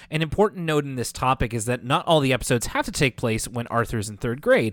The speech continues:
as the show so far has spanned second, third, and fourth grade.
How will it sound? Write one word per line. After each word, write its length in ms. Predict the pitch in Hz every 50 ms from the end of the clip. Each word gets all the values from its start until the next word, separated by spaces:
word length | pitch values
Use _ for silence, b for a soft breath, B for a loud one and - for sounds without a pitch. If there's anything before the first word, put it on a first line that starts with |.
| B B B B B B B
as 200 | - 117 123 113 117
the 40 |
show 240 | 110 - - 127 117
so 200 | 110 - 127 117
far 240 | - - 117 107 104
has 100 | 101 -
spanned 300 | - - 113 101 104 - -
second, 440 | - - 143 131 - - 143 139 -
third, 380 | - - - 131 110 110 107 -
and 100 | 107 104
fourth 320 | - - 220 220 - -
grade. 320 | - 139 117 104 95 85